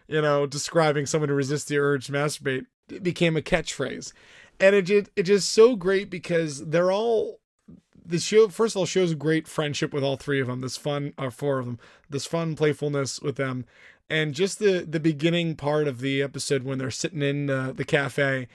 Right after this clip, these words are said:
and <laughs> just love when they're talking about it, like,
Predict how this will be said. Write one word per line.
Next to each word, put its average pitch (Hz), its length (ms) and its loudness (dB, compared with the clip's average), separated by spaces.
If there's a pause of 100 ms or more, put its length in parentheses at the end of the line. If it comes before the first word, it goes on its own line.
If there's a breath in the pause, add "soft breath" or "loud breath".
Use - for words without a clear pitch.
(380 soft breath)
and 143 320 0 (220 loud breath)
<laughs> - 200 -12
just 180 240 -2
love 175 220 6
when 160 120 2
they're 151 200 0
talking 147 380 -4
about 143 300 -4
it, 143 160 -4
like, 139 280 -2